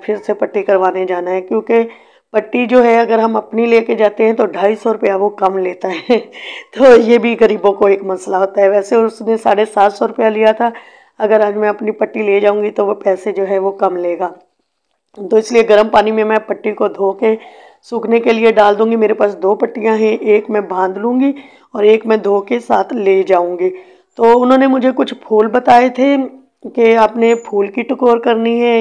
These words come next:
या फिर, अब फूल का वो मुझे नाम याद नहीं आ रहा, तो या फिर आपने अजवाइन के साथ इसको बाजू को टकोर करनी है या फिर नमक के साथ, अ, आपने बाजू को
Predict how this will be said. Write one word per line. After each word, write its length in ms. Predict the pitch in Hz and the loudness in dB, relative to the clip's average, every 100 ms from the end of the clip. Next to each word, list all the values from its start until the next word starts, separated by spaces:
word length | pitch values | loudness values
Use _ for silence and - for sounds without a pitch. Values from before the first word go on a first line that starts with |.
| 214 | 2
या 200 | 196 202 208 | 4 4 4
फिर, 380 | 214 220 226 220 - _ _ 226 | 0 0 0 -4 -12 _ _ -8
अब 140 | 220 | -6
फूल 200 | - 226 | -4 -4
का 120 | 214 214 | 0 0
वो 140 | 202 | 2
मुझे 220 | 202 196 | 0 -2
नाम 220 | 190 180 180 | 0 -2 -4
याद 260 | 180 180 | -6 -6
नहीं 200 | 190 185 | -8 -6
आ 140 | 185 190 | -8 -10
रहा, 160 | 190 - _ _ _ _ | -14 -20 _ _ _ _
तो 260 | 220 214 214 | 2 4 4
या 180 | 220 226 | 4 4
फिर 160 | 226 240 | 4 0
आपने 280 | 226 233 226 | 0 -2 -2
अजवाइन 360 | 190 190 196 | -2 -2 -2
के 120 | 214 240 | -2 -2
साथ 360 | 240 226 233 254 | 2 2 2 0
इसको 520 | 233 - 233 226 226 | -2 -2 0 2 2
बाजू 260 | 214 202 | 0 -2
को 140 | 220 220 | -2 -4
टकोर 340 | 226 226 214 214 | -4 -4 -4 -2
करनी 360 | 226 214 220 | -4 -2 0
है 160 | 226 226 196 | 0 0 2
या 200 | 220 247 | 4 4
फिर 220 | 247 240 | 2 -4
नमक 400 | 214 196 190 185 | -4 -2 -2 -4
के 100 | 196 | -6
साथ, 460 | - 196 185 185 214 | -6 -4 -4 -6 -6
अ, 440 | 208 196 190 190 214 - | -2 0 0 -2 -6 -4
आपने 240 | 202 208 190 | -4 -4 -4
बाजू 260 | 185 175 | -2 -2
को 200 | 185 202 | -2 -4